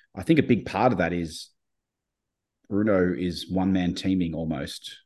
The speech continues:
He's scored eleven goals, which is most than more, more than other teams have scored all season. But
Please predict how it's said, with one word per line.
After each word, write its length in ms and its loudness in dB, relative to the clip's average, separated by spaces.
He's 300 -2
scored 420 2
eleven 400 2
goals, 800 -2
which 220 -4
is 140 -2
most 300 2
than 180 0
more, 280 4
more 340 0
than 100 0
other 300 -2
teams 360 4
have 100 -4
scored 320 -2
all 140 0
season. 460 2
But 200 0